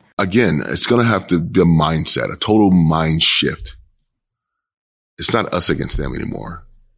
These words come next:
You know, there are things, bad things happening out there. We gotta look at people as people and not as, sometimes as suspects.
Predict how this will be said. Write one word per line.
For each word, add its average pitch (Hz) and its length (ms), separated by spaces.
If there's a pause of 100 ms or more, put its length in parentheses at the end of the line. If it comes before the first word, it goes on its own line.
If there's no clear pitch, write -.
(100)
You - 100
know, 69 60
there 98 200
are 95 40
things, 101 340
bad 87 260
things 90 200
happening 76 380
out 69 200
there. 58 220
We 90 140
gotta 92 140
look 85 240
at 87 120
people 82 400 (1000)
as 85 420 (320)
people - 560 (140)
and 80 160
not 82 160
as, 78 100
sometimes 76 380
as 71 120
suspects. - 720